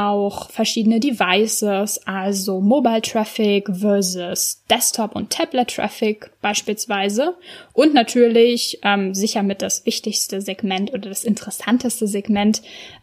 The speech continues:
ähm, ist das der Käufer. Also sozusagen die Leute, die gekauft haben versus die, die nicht gekauft haben.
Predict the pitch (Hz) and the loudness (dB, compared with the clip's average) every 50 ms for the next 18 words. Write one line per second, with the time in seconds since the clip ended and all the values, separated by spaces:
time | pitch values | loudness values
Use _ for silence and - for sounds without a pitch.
0 | _ _ - 208 214 214 208 196 - - - 226 214 214 - - - _ - 196 | _ _ 0 4 6 6 4 4 2 2 2 4 4 2 -2 -6 -8 _ -6 -6
1 | 185 180 190 - - - - 196 214 - - - 240 254 240 233 226 - - 262 | -6 -4 -6 -6 -6 -6 -6 -6 -6 -8 -4 0 4 4 6 4 4 0 -6 -8
2 | 247 262 214 - _ - - 220 202 196 202 196 196 190 - - 208 - - 208 | -8 -10 -12 -12 _ -12 -10 -8 -8 -6 -6 -4 -4 -6 -6 -8 -10 -10 -4 0
3 | 208 208 180 214 202 208 202 202 196 196 196 190 - - - - 285 285 277 - | 0 2 2 4 4 4 2 2 0 -2 -4 -6 -8 -10 -6 -2 -2 -2 -2 -2
4 | - - 233 220 220 214 202 196 196 214 214 220 214 190 214 202 - - 208 196 | -4 -2 0 2 4 2 2 0 0 2 4 4 4 2 0 -4 -6 -4 -4 -2
5 | 185 190 208 208 208 262 254 - - 190 - - 196 208 220 - - - 196 202 | 0 4 6 6 6 6 4 0 -6 -8 -8 -8 -8 -8 -8 -10 -12 -12 -10 -10
6 | 233 233 254 220 | -8 -10 -10 -12